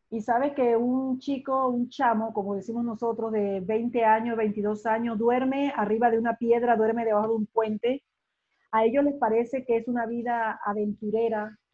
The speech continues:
pero no lo es. Es muy dura. La ventaja que tienen ahora las personas que están saliendo, no sé si sabes que han salido de Venezuela casi cinco millones de personas por la frontera.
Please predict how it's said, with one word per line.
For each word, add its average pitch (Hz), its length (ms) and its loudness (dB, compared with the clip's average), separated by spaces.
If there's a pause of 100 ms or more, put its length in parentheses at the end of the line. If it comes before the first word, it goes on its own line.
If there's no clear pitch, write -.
pero 208 220 -2
no 240 140 -2
lo 233 160 2
es. 170 200 -6 (460)
Es 208 140 -6
muy 240 180 -2
dura. 175 380 -4 (1040)
La 240 200 0
ventaja 262 600 -2
que 294 100 -8
tienen 294 320 -4
ahora 240 420 0
las 202 200 -4
personas 240 380 -6
que 254 80 -6
están 233 240 -4
saliendo, 240 440 -2
no 208 140 -4
sé 262 160 -6
si 262 120 -8
sabes 254 360 -6
que 190 300 -6
han 208 160 -6
salido 233 320 -4
de 226 80 -2
Venezuela 208 460 -6
casi 220 280 -10
cinco 233 320 -6
millones 208 320 -4
de 214 80 -6
personas 185 500 -12 (1300)
por 202 160 -8
la 202 100 -8
frontera. 185 580 -6